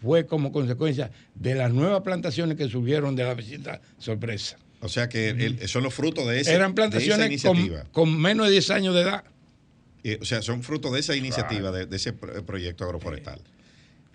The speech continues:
Speaker 2: Eh, ¿cuál es la situación actual de esos proyectos? ¿Le han dado continuidad?
Speaker 1: No,
Speaker 2: ¿Qué,
Speaker 1: imagínate.
Speaker 2: qué, qué ha pasado?
Speaker 1: Esos proyectos nacieron primero con un apoyo de un préstamo del Banco Interamericano de Desarrollo.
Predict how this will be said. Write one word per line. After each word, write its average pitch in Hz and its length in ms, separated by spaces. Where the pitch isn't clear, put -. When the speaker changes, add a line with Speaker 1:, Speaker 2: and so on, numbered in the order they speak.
Speaker 2:
Eh, 127 480
¿cuál 240 160
es 277 60
la 247 80
situación 143 460
actual 90 420
de 87 60
esos 87 180
proyectos? 82 460
¿Le 107 80
han 170 80
dado 151 180
continuidad? 107 920
Speaker 1:
No, - 460
Speaker 2:
¿Qué, 156 160
Speaker 1:
imagínate. 110 120
Speaker 2:
qué, 160 100
qué 190 80
ha 226 100
pasado? 80 360
Speaker 1:
Esos 165 260
proyectos 170 440
nacieron 143 760
primero 135 500
con 143 160
un 147 120
apoyo 143 640
de - 80
un 131 140
préstamo 127 500
del 113 100
Banco 120 260
Interamericano 123 880
de 104 180
Desarrollo. 98 720